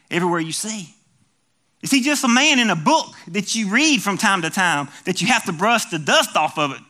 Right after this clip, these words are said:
to be able to see that it says Bible? Who is Jesus to you? Because if he is not your Messiah, if he, he is not your everything, then guess what? You're not really following Jesus. You're following people.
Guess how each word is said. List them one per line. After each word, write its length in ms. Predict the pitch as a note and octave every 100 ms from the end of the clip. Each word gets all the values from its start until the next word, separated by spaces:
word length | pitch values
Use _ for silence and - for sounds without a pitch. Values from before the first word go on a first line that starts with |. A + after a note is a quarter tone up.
| _
to 60 | C#3+
be 100 | E3
able 100 | E3+
to 60 | D3+
see 220 | F3 D#3+
that 120 | D3
it 60 | C#3+
says 220 | D#3 C#3
Bible? 440 | C3 - D#3 B2 _ _ _ _ _ _ _ _ _ _ _ _ _ _ _ _ _ _ -
Who 160 | D#4
is 180 | F4 G#3+
Jesus 440 | B3 F4+ D#4+ C#4 -
to 160 | A3
you? 260 | D#3+ C#3 B2 _ _ _ _ _ -
Because 240 | A#3 C#4+
if 60 | B3+
he 160 | C#4+ E4+
is 100 | C4
not 260 | D#4 D4+
your 100 | C#4+
Messiah, 480 | B3 G3+ C#4+ D4 A#3+
if 60 | G3+
he, 220 | E4 C4+
he 120 | D4+
is 120 | C#4+
not 240 | C#4 C#4+ G3 - -
your 180 | C4 G#3+
everything, 640 | C#4+ F4 C#4+ A3+ A3+ G3+
then 140 | G#3 G#3
guess 240 | D4 -
what? 180 | D#4+ A3
You're 140 | D4+
not 220 | F4 E4+
really 220 | D#4 E4 D#4
following 500 | D#4+ E4 D#4+ D#4 C4+
Jesus. 680 | D#4+ F#4 C4 G#3+ A#2+ - - _ _ _ _ _ _
You're 80 | -
following 480 | A3+ B3 A#3 G3+ G3
people. 460 | - D#4 - C#3